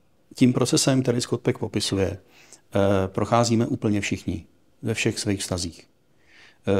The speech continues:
ve, v, v práci, v partnerství, eh, v rodičovství, mm, v sousedství, mezi národy, všude tím prostě procházíme. Tohle to je, eh, jako jasná, jasná, jasný vývoj skupinové dynamiky.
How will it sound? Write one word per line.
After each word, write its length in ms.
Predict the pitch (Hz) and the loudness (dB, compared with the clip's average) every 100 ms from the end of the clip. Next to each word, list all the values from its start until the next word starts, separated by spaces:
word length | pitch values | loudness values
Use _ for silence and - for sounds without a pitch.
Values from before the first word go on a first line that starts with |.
| 95 95 98 | 0 -2 -4
ve, 180 | 107 110 135 - - _ _ _ _ _ _ - | -6 -6 -6 -10 -16 _ _ _ _ _ _ -20
v, 120 | - _ _ | -20 _ _
v 100 | - | -2
práci, 680 | - 127 127 - 110 110 104 110 127 131 | 6 8 8 4 4 4 0 -4 -8 -10
v 80 | - | 2
partnerství, 800 | 131 127 120 117 - 117 107 104 - - - - | 4 6 4 2 0 0 0 -2 -12 -20 -20 -8
eh, 1040 | 104 98 98 95 95 101 110 120 160 139 | -2 0 2 0 -2 -8 -12 -16 -14 -10
v 100 | 110 | 0
rodičovství, 840 | 117 127 123 123 - 110 110 104 104 - _ _ _ _ _ _ | 2 2 2 2 2 0 2 2 -4 -14 _ _ _ _ _ _
mm, 280 | 110 101 104 | -2 -2 -2
v 60 | 104 | -2
sousedství, 840 | 123 - 127 - 117 107 107 90 117 120 - _ _ _ _ _ _ _ _ _ _ _ | -2 -2 -4 -2 2 4 2 0 -6 -12 -16 _ _ _ _ _ _ _ _ _ _ _
mezi 260 | 143 117 120 | -4 0 4
národy, 480 | 120 123 123 107 101 | 8 10 8 6 2
všude 280 | - 156 160 | 2 4 6
tím 180 | 143 | 6
prostě 260 | 135 131 127 | 2 0 -2
procházíme. 560 | 123 113 131 117 98 101 | 0 2 4 4 0 0
Tohle 220 | 104 110 | -2 0
to 120 | 117 | 2
je, 200 | 110 107 | 2 0
eh, 840 | 107 - - _ 156 131 135 - - _ _ - | -6 -18 -20 _ -6 -4 -4 -8 -14 _ _ -12
jako 440 | 226 131 135 113 127 | -6 -2 -2 0 6
jasná, 500 | 120 - 127 120 123 | 6 8 8 8 8
jasná, 680 | 117 120 - 120 113 110 123 | 6 4 4 4 4 4 2
jasný 360 | 110 - 120 | 0 0 0
vývoj 300 | 110 107 107 | 0 0 0
skupinové 380 | 104 117 110 107 | 0 -4 -2 -2
dynamiky. 640 | 104 104 117 123 135 131 | 0 0 0 0 0 -2